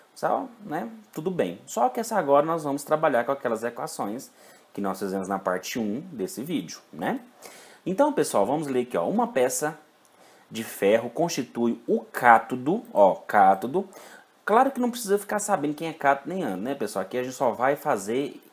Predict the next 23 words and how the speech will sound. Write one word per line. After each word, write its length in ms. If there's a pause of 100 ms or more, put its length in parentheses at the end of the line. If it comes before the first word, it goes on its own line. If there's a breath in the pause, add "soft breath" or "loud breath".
conta 320
mesmo. 360 (540 loud breath)
Que 120
contém 280
uma 140
solução 680
aquosa, 840 (240)
ó, 240
de 240
níquel. 680 (440 soft breath)
Então, 140
vamos 160
colocar 360
aqui, 200
ó, 80
de 160
níquel 280
mais 200
dois. 260
Pra 180
niquelar 600
essa 240
peça 480